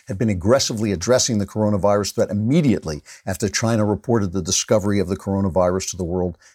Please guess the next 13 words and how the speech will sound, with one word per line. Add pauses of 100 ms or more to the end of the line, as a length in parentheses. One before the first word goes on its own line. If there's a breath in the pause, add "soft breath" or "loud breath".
Health
Organization. (220 loud breath)
In
actuality, (220)
uh, (360)
in
addition
to
implementing
various
precautionary
travel
restrictions,